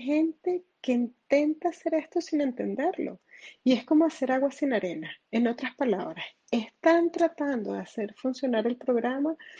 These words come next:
sin creer en un poder superior a ellos mismos.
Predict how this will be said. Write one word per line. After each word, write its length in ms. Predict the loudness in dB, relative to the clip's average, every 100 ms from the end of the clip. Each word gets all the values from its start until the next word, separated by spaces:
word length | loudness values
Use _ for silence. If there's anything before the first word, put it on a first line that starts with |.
| -20 -20 _
sin 340 | 0 2 2
creer 380 | 2 6 6 6
en 120 | 2
un 120 | 0
poder 280 | 0 -2 -2
superior 480 | -4 -2 2 2 2
a 40 |
ellos 180 | 0 -2 -4
mismos. 340 | -4 -6 -14